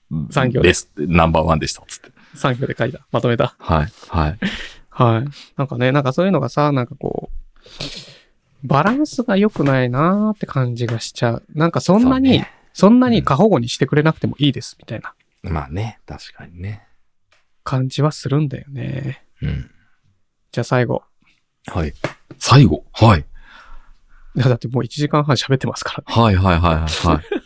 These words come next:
Speaker 1: <laughs> 最後、これ。あー、プロンプトエンジニアリングの真髄とは何か。ノート、深津さん、フラディコさんの記事ですね。
Speaker 2: お、へー、はい。
Speaker 1: なんかね、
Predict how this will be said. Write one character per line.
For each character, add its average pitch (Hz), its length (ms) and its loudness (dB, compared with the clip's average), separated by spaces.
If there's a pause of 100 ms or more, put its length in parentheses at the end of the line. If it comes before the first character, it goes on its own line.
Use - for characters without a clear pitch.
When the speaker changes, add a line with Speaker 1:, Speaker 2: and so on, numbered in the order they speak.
(640)
Speaker 1:
<laughs> - 880 -14
最 123 220 0
後、 131 140 -6
こ - 160 -12
れ。 - 100 -8 (960)
あ - 320 -4
ー、 - 40 -10
プ - 120 -2
ロ 170 120 4
ン 190 40 0
プ 190 100 -8
ト 170 160 0
エ 160 80 2
ン 156 120 2
ジ 151 100 0
ニ 151 140 4
ア 120 60 2
リ 123 100 -4
ン - 80 -14
グ - 80 -6
の 131 80 -8
真 135 240 0
髄 127 180 0
と 131 140 0
は - 80 -8
何 120 240 -6
か。 - 180 -8 (960)
ノ 123 180 -2
ー - 40 -18
ト、 - 140 -4 (140)
深 - 180 0
津 - 220 -8 (300)
さ - 120 -8
ん、 - 80 -10 (140)
フ - 60 -6
ラ 120 80 -6
デ 131 100 -8
ィ - 20 -6
コ - 140 0
さ - 80 -8
ん - 80 -14
の - 80 -14 (100)
記 - 100 -10
事 - 120 -12
で 90 80 0
す 80 60 2
ね。 - 20 0
Speaker 2:
お、 78 40 -2
へ 78 40 -6
ー、 78 320 -10 (400)
は 76 60 0
い。 - 40 -8 (2000)
Speaker 1:
な 127 120 0
ん 117 40 -4
か 117 120 -8
ね、 113 640 -4